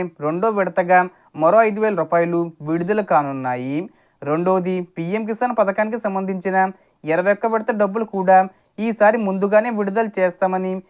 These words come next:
కేంద్ర ప్రభుత్వం స్పష్టం చేసింది. సాధారణంగా ఫిబ్రవరి, జూలై, నవంబర్ నెలలో విడతల వారీగా డబ్బులు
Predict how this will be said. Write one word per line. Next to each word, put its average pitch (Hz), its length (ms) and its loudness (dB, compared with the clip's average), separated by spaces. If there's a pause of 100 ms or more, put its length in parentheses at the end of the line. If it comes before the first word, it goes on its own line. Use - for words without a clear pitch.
(240)
కేంద్ర 185 380 2
ప్రభుత్వం 208 440 -2 (100)
స్పష్టం 202 380 0 (100)
చేసింది. 131 500 -8 (580)
సాధారణంగా 185 680 4 (260)
ఫిబ్రవరి, 180 560 2 (320)
జూలై, 170 320 2 (500)
నవంబర్ 180 460 2
నెలలో 175 300 2 (500)
విడతల 175 400 0
వారీగా 180 340 4 (360)
డబ్బులు 185 300 -2